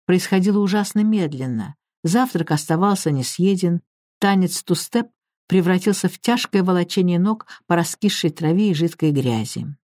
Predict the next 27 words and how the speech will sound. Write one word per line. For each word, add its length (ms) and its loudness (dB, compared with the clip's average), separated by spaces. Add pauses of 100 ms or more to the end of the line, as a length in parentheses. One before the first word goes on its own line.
(720)
Было 300 4
решено 440 0
запереть 440 0
всех 340 -4
по 120 0
отдельности 760 0
до 140 2
тех 260 -2
пор, 260 -2 (240)
пока 260 0
не 120 2
прекратится 680 0
дождь 400 0 (180)
и 80 2
белые 280 2
не 120 2
смогут 380 -2
нормально 460 0
ходить 400 -2
по 80 2
земле, 480 0 (200)
черт 260 0
бы 180 2
ее 160 2
побрал, 500 -2 (280)
а 160 2
оружие 500 0